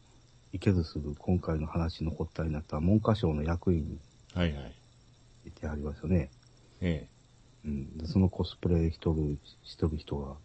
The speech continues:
Speaker 1: えー、映画始まる前と後で、喋りはしませんけど、スクリーンの目の前に立たれて、
Speaker 2: うん。
Speaker 1: えー、いろいろと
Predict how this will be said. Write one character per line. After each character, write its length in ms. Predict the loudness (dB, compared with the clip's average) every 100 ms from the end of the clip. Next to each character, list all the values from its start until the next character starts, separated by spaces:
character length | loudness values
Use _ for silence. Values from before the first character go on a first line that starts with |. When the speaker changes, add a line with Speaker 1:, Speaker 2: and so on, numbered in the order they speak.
| _ _ -8
Speaker 1:
え 40 |
ー、 460 | -6 -6 -6 -2 0
映 60 | 0
画 100 | -4
始 240 | -4 0
ま 120 | 0
る 100 | 2
前 260 | 4 4 4
と 160 | 0
後 180 | -4 -4
で、 80 | -8 -10 -16 -20 -20 -4
喋 260 | 4 8
り 100 | 10
は 120 | 10
し 100 | 8
ま 100 | -2
せ 120 | -2 -2
ん 60 |
け 100 | -4
ど、 220 | -6 -8 -12 -20 -20 -20 -20
ス 100 | -2
ク 120 | 4
リ 80 | 4
ー 80 | 4
ン 40 |
の 80 | 2
目 200 | 4 6
の 120 | 6
前 220 | 4 0
に 160 | -4 -8 -16 -14
立 140 | -8
た 100 | -4
れ 120 | -4 -4
て、 160 | -10 -20 -4
Speaker 2:
う 60 | 2
ん。 240 | 2 2 -4 _ -20 _ -10
Speaker 1:
え 540 | -8 -8 -8 -8 -4
ー、 20 |
い 40 | 2
ろ 80 | 2
い 20 |
ろ 60 | 2 -6
と 160 | -10